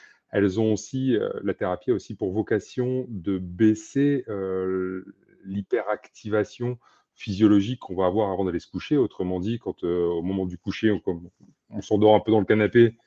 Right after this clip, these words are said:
mais à voir la chambre, on est déjà plein phare, on se dit : « Mon Dieu, je vais pas dormir, mon Dieu, je vais pas dormir ». La thérapie est là pour ça et pour aider à dédramatiser le, euh, les inquiétudes qu'on peut avoir par rapport au coucher. De ce fait, euh, la thérapie cognitivo-comportementale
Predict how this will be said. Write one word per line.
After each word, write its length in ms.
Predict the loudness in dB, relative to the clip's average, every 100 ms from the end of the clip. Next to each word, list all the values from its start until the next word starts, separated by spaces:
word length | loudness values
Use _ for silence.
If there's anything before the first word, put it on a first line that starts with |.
| _ _ _ 6
mais 100 | 8
à 60 |
voir 180 | 10 12
la 120 | 10
chambre, 360 | 8 4 2 0
on 60 | -2
est 80 | 0
déjà 200 | 4 4
plein 180 | 2 0
phare, 180 | 0
on 60 | 0
se 80 | 0
dit : « 40 | -2
Mon 80 |
Dieu, 100 | -2
je 60 | -4
vais 100 | -4
pas 60 | -2
dormir, 240 | -2 -2
mon 80 | -4
Dieu, 100 | -4
je 80 | -4
vais 40 |
pas 100 | -4
dormir ». 300 | -4 -4 -6 -8 -20 -20 _ _ -2
La 240 | 4 4
thérapie 420 | 4 2 0 0
est 60 | 0
là 140 | 2
pour 260 | 0 -6 -8
ça 320 | -4 -2 -2
et 40 | -4
pour 220 | 0 0
aider 140 | 2
à 80 | 0
dédramatiser 1120 | 0 0 0 -2 -2 -4 -8 -12 -4 -2 -2 _ _ _
le, 140 | -2 0
euh, 1800 | 2 2 0 -2 -4 -6 -8 -8 -10 -14 -14 -14 -14 -14 -16 -16 -18 -20 _ _
les 160 | -8 -6
inquiétudes 340 | -6 -8 -8
qu'on 140 | -8
peut 100 | -4
avoir 220 | 0 0 0
par 140 | -2
rapport 260 | -2 -2 -4
au 60 |
coucher. 320 | -6 -14 -18 -20 _ _ _ _ -2
De 180 | 2 4
ce 160 | 2
fait, 320 | 4 6 6
euh, 260 | 4 2 2
la 140 | 0
thérapie 380 | 0 -2 -4 -6
cognitivo-comportementale 1300 | -6 -6 -6 -6 -6 -6 -8 -8 -8 -6 -2 0 0